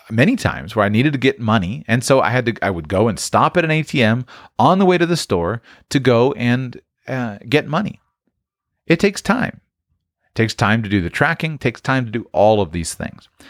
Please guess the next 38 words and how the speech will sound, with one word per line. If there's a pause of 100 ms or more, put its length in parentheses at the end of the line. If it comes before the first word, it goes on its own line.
(180)
That
is
an
actual
problem.
Now,
I've
already
given
a
defense
why
I
don't
think
it's
that
big
of
a
problem. (440)
I
think
it,
spending
time
on
things
that
are
important
to
you
is
okay, (460)
but
it
is